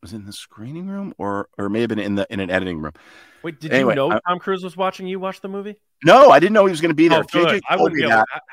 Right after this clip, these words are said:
Speaker 2: yeah, how do you
Speaker 1: Yeah.
Speaker 2: watch that movie knowing Tom Cruise is behind you watching you?
Speaker 1: Right. Right. And,
Speaker 2: Yeah.
Speaker 1: and by the way, every one of J J's projects is top secret. Like, he'll share it and ask my advice on a certain scene and, "What do you think of this? And do you have any ideas?" And mainly it's just for him to bounce ideas off of me because I'm not gonna
Speaker 2: Yeah.
Speaker 1: come up with something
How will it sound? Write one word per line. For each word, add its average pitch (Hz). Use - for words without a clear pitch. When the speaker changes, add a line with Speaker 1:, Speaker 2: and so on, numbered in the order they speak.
Speaker 2:
yeah, 147
how 175
do 214
you 208
Speaker 1:
Yeah. 339
Speaker 2:
watch -
that 156
movie 156
knowing 143
Tom 156
Cruise 156
is 139
behind 127
you 117
watching 127
you? 123
Speaker 1:
Right. 233
Right. 208
And, 214
Speaker 2:
Yeah. 226
Speaker 1:
and 226
by 240
the 247
way, 196
every 202
one 202
of -
J 156
J's 143
projects 123
is -
top 104
secret. 95
Like, 107
he'll 214
share 139
it 135
and 120
ask 117
my 120
advice 110
on 107
a 101
certain 110
scene 107
and, 110
"What 107
do 113
you 110
think 110
of 104
this? 104
And 101
do 104
you 104
have 110
any 110
ideas?" 101
And 101
mainly 220
it's 110
just 127
for 113
him 110
to 98
bounce 104
ideas 92
off 87
of 73
me 82
because 90
I'm 87
not 90
gonna -
Speaker 2:
Yeah. -
Speaker 1:
come 80
up 76
with -
something 76